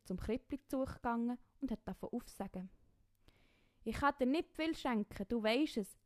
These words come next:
Heiland, gell, und wirst mir's nicht verdenken.» Es hätte noch etwas sollen kommen, man hat's gespürt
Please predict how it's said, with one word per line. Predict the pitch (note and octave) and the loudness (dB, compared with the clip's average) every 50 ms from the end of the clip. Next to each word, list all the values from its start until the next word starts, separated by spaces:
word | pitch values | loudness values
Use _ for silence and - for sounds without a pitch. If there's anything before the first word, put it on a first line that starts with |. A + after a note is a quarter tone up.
| _ | _
Heiland, | - A3 A3+ A#3 A#3 G#3 F#3+ F#3 - - - | 2 4 4 6 6 4 2 0 -2 -4 -4
gell, | G#3 F#3+ G3 A3 B3 - - _ _ _ _ | -2 0 0 0 0 -4 -8 _ _ _ _
und | - B3 A#3+ A3 | 0 0 2 4
wirst | B3+ A#3+ - - | 2 2 2 0
mir's | A3+ G#3+ - - | -2 -2 -2 -2
nicht | B3 B3 - - | -4 -4 -2 -4
verdenken.» | - A#3 - - G#3 G#3 F3+ F3 - - - - F#3 E3 - - _ - _ _ - _ _ _ _ _ _ _ _ _ _ _ _ _ _ _ _ _ _ _ _ _ _ _ _ _ _ _ _ _ _ _ _ _ _ _ _ _ _ _ _ _ - - - _ _ _ _ _ _ _ _ _ _ | -4 -4 -2 -4 -4 -4 -4 -6 -6 -10 -10 -10 -10 -10 -12 -18 _ -20 _ _ -20 _ _ _ _ _ _ _ _ _ _ _ _ _ _ _ _ _ _ _ _ _ _ _ _ _ _ _ _ _ _ _ _ _ _ _ _ _ _ _ _ _ -20 -20 -20 _ _ _ _ _ _ _ _ _ _
Es | - - | -8 -4
hätte | A#3 G3+ G3+ - - | -2 -2 -2 -2 -2
noch | G#3 G3 | -2 -2
etwas | G#3 - - A#3 - - | -2 -2 -4 -6 -6 -4
sollen | - F3+ F3+ F3 F#3 | -4 -4 -4 -4 -4
kommen, | - - B3 B3 A3 F#3 E3+ - _ _ _ | -2 0 0 2 2 0 -4 -10 _ _ _
man | G#3+ G3+ | -4 -2
hat's | F3 - - - | -2 -4 -6 -10
gespürt | - - - - G#3+ A3+ - - _ - | -16 -16 -4 -2 -2 -2 -2 -4 _ -20